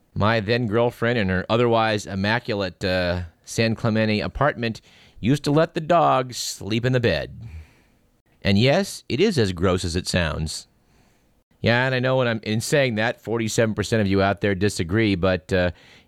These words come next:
you're nuts. All right, another statistic. According to the Associated Press, of the more than two million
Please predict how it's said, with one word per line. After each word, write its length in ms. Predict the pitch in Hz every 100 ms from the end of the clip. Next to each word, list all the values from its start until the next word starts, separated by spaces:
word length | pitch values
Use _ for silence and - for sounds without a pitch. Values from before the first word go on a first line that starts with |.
| -
you're 160 | 110
nuts. 640 | 78 73 82 57 - - - _ _ _ _ _ _ _ _ _ _ _ - - -
All 140 | 123
right, 280 | 123 104 98
another 220 | 113 131
statistic. 480 | 107 98 110 - 90
According 300 | 85 147 135
to 40 |
the 100 | 120
Associated 540 | 127 147 135 151 123 104
Press, 380 | 151 110 110 -
of 140 | 123
the 80 | 123
more 160 | 135 131
than 160 | 127 -
two 340 | - 226 220
million 640 | 165 175 233 254 160 107